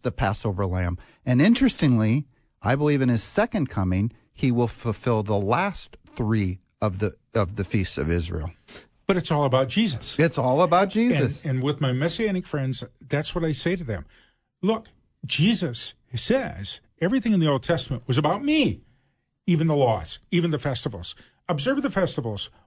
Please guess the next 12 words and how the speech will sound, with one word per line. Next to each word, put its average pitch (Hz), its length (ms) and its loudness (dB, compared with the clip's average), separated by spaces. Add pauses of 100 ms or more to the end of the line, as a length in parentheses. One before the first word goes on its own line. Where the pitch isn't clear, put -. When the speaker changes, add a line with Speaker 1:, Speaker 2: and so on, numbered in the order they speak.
Speaker 2:
but - 160 0
you 170 60 -4
better 269 260 4
observe 160 400 0
them." 120 300 0
And 123 160 2
the 120 80 0
conclusion 196 500 -2
of 185 40 2 (100)
the 160 80 0
festival 135 320 -2
is, 110 240 0